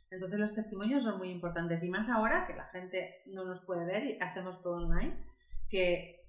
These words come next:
nuestros compañeros den testimonio de, de, de la experiencia que tienen trabajando con nosotros es muy importante. ¿Te parece, Tiago, que me repitas las cinco cosas que tengo que tener en cuenta para una presentación online de éxito?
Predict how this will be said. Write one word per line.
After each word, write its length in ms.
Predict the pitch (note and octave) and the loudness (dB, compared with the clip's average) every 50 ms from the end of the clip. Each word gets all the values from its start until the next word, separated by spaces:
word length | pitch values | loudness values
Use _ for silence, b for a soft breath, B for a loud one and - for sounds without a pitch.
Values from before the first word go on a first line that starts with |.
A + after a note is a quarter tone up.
| - - - | -12 -8 -6
nuestros 320 | G3+ G3 - - F#3+ F#3 - | -6 -6 -4 -6 -6 -6 -4
compañeros 500 | F#3+ F3 E3+ E3 E3 F3+ G3 G3+ G3 F#3 | -4 -4 -2 -2 -2 -2 -2 -2 -2 -2
den 140 | F3+ F3 | -2 -2
testimonio 460 | F3 F3+ F3+ F#3 F3+ F3+ F#3 G3 G3 F3+ | -2 -2 -2 -4 -4 -4 -4 -6 -4 -4
de, 240 | F3+ D#3+ - F#3 | -4 -4 -4 -4
de, 520 | F3+ F3+ F3 E3+ E3 D#3+ D#3+ D#3+ D#3+ - - | -2 0 0 0 0 -2 -4 -6 -8 -12 -10
de 160 | F3 F3 F3+ | -6 -4 -2
la 80 | F3 F#3 | 0 0
experiencia 500 | F3+ - - - F3+ F3 F3+ F#3 F#3 G#3+ | -2 -2 -2 -2 0 0 0 -2 -2 -2
que 120 | F3+ F3+ | -2 0
tienen 240 | F#3 F#3 F#3 F#3+ F#3 | 0 0 -2 -2 -2
trabajando 360 | F3 F3+ F3+ F3+ F#3 F3+ F#3 | -2 -2 -2 -2 -2 -4 -4
con 120 | F3 F3 F3 | -4 -4 -4
nosotros 440 | F#3 F3+ - G#3+ - D#4 D#4+ D#4+ - - - - - | -4 -4 -4 -4 -2 -2 -2 -2 -4 -10 -14 -10 -8
es 140 | G3 F#3+ F#3+ | -8 -6 -4
muy 160 | F#3 F3+ E3+ | -2 -2 -2
importante. 560 | E3+ E3 E3+ D#3 - - D3+ D3+ D3+ D3+ B2 - - _ _ _ _ _ B B B B B | -2 -2 -4 -6 -8 -8 -10 -10 -10 -12 -14 -18 -20 _ _ _ _ _ B B B B B
¿Te 120 | - G#3 G3+ | -2 0 0
parece, 300 | G3 - A#3+ A#3+ G#4 - | 2 0 2 0 0 0
Tiago, 440 | - C#4 B3+ C4 C4 B3 - - | 4 4 6 8 6 6 4 2
que 160 | - G#3 F#3+ F#3+ | 2 0 2 2
me 540 | F#3 F#3 F3+ F3 F3 E3+ - - - - - | 2 0 0 0 0 -2 -4 -8 -16 -18 -12
repitas 640 | F#3 - G#3 F#3+ F#3 F#3+ F3 E3+ - F3 E3 - - - - - - | -6 -2 0 0 0 0 -2 -2 0 0 0 -2 -4 -10 -12 -6 -4
las 200 | F#3+ F3+ - - | -4 -4 -2 2
cinco 320 | A3+ A3 G#3+ G#3 F3+ - | 4 4 4 4 2 0
cosas 280 | F#3 F#3 G3 G3+ G3 - | 0 0 -2 -2 -6 -4
que 100 | - F3 | -4 -4
tengo 320 | F3 E3+ F3 F3+ F3 - | -2 -2 -4 -4 -6 -6
que 80 | - F3 | -6 -6
tener 220 | E3+ F3 F3 F3 | -2 0 0 2
en 100 | F3 E3 | 0 0
cuenta 300 | E3 F3 F3 F3+ F3+ G3 | -2 -2 -2 0 0 0
para 200 | F#3+ F3 E3 E3 | 0 2 2 0
una 220 | F3+ F#3+ F#3 F3+ F#3 | 0 0 0 0 2
presentación 560 | G3 F#3+ G3+ G3+ F#3 F3 E3+ E3 G#3 G3 G3 | 0 0 0 -2 -2 -2 -2 0 0 0 2
online 400 | G3 F#3 F3+ F#3 F#3 F#3 F#3 F3+ | 2 2 2 2 2 2 2 0
de 120 | E3+ F3 | 0 0
éxito? 420 | F3+ F3 - - C#4+ C#4 F#4 F#4 | 0 0 -2 -2 -2 0 0 -2